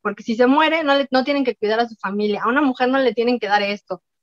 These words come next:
por ley, o sea, es legal tratar a las mujeres de esta forma". Y las estudiantes están enloquecidas. Obviamente,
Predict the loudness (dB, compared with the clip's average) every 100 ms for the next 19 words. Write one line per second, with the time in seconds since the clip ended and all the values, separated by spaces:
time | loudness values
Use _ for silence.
0 | _ 2 4 4 4 4 0 -2 0 0
1 | 2 2 2 0 -4 -4 -2 -2 -4 -10
2 | -6 -6 -4 -8 -10 -2 0 2 0 -4
3 | _ _ _ -2 2 2 0 -2 0 2
4 | 2 2 2 0 2 0 -2 -4 -2 -2
5 | 0 0 0 0 -2 -4